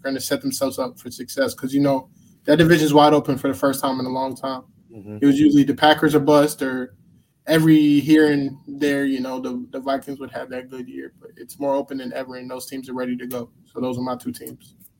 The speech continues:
Speaker 2: Yeah. Uh, you, t-, you definitely took the, the Lions. That was my number one 'cause I didn't wanna, you know, be a homer and go with the Falcons. But I definitely was gonna say the Lions, um,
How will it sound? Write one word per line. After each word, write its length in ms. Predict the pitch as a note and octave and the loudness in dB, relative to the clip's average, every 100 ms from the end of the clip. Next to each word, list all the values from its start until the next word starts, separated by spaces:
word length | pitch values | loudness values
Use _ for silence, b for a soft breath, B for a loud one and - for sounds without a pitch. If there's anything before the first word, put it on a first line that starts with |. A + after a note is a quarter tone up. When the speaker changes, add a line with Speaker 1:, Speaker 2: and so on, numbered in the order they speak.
| _ | _
Speaker 2:
Yeah. 200 | - A#2 _ _ _ _ - - _ F2 | -20 -20 _ _ _ _ -14 -14 _ -14
Uh, 40 | |
you, 180 | F2+ A2 | -12 -12
t-, 140 | G#2+ G#2+ | -16 -16
you 140 | G#2+ | -14
definitely 420 | G#2 G#2+ A2 G2+ | -10 -10 -10 -14
took 200 | - G2+ | -14 -16
the, 320 | G#2 F#2+ F#2+ F2+ | -14 -14 -14 -16
the 100 | G2+ | -16
Lions. 360 | F#2 F#2+ F#2+ F#2+ | -12 -12 -12 -8
That 100 | G#2 | -8
was 140 | G2+ | -8
my 100 | G2+ | -10
number 240 | G2+ G2 | -10 -10
one 320 | F#2+ F#2+ G2 G2 | -10 -10 -12 -12
'cause 160 | G#2 | -12
I 80 | G2 | -10
didn't 180 | G2 F#2+ | -10 -10
wanna, 220 | F#2+ F#2+ G2+ | -12 -14 -18
you 60 | |
know, 120 | F#2+ | -20
be 140 | F2+ G2 | -16 -14
a 60 | F#2 | -12
homer 320 | G2 G2 F#2+ | -12 -12 -16
and 100 | F#2 | -14
go 80 | F#2+ | -14
with 120 | F#2 | -14
the 60 | _ | _
Falcons. 420 | G2 F#2 G2 F2+ | -14 -14 -18 -16
But 120 | F#2+ | -14
I 440 | F2+ _ _ _ G#2+ | -16 _ _ _ -10
definitely 240 | A2+ A2+ | -8 -8
was 100 | G#2 | -8
gonna 160 | G#2 G2+ | -10 -10
say 200 | G#2 G2+ | -10 -10
the 100 | F#2+ | -10
Lions, 500 | G2 G2+ G2+ F#2+ - | -10 -8 -10 -12 -14
um, 400 | G2 F#2+ F#2 | -14 -12 -14